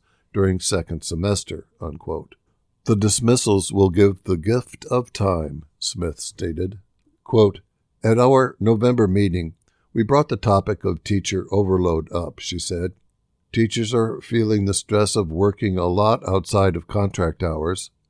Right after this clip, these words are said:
Many teachers sub during their planning times. Our daily sub fill rate is around forty percent district-wide." Quote,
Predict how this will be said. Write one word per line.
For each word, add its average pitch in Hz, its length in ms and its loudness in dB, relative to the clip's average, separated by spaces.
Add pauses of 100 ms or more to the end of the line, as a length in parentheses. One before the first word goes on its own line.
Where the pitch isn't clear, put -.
(360)
Many 123 260 2
teachers 101 680 -4
sub 107 440 0
during 95 300 2
their 90 140 0
planning 107 420 -2
times. 82 560 -6 (400)
Our 98 140 -4
daily 98 400 2
sub 101 380 -2
fill 98 280 0
rate 90 360 -2
is 95 220 -2
around 90 380 0
forty 98 380 2
percent 85 640 -4 (320)
district-wide." 87 880 -6 (460)
Quote, 104 300 -2